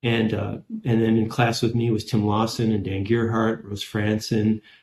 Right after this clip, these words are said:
uh, Nancy Guzik. Uh, there's a whole bunch of really great artists, Romel de la Torre. And so, uh, it was a great school, and it was a great school because it was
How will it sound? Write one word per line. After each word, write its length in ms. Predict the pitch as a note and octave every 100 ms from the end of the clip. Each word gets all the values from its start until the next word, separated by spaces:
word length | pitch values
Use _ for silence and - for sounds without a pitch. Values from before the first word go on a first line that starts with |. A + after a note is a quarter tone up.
| _ _
uh, 120 | G2+ G2
Nancy 400 | G#2+ G#2+ A#2 -
Guzik. 720 | A#2+ A#2 A2+ A2 A2+ - -
Uh, 240 | A2+ G2+ G2+
there's 160 | A#2+
a 40 | A#2+
whole 180 | C3 A2+
bunch 280 | A2+ B2
of 200 | G#2+ G2+ -
really 300 | A2+ A2 A2
great 300 | G#2 G#2+ A2 G#2+
artists, 300 | G#2+ G#2 -
Romel 340 | G#2 G#2+ G#2+
de 120 | A2+
la 120 | G#2+ G#2
Torre. 580 | - A2 A2 A2 G#2+ - _ _ _
And 240 | B2+ A#2 A2+
so, 320 | C3+ B2 A#2+
uh, 200 | A#2 A2+
it 60 | C#3+
was 140 | F3
a 40 | C3
great 380 | A#2+ B2+ D3+
school, 380 | - - D3 C3
and 100 | A#2+
it 20 |
was 140 | B2+ B2
a 100 | C3+
great 160 | G3+
school 320 | - E3 D#3 B2+
because 720 | A#2 A#2+ - - E3 E3+ -
it 200 | B2+ B2+
was 220 | B2+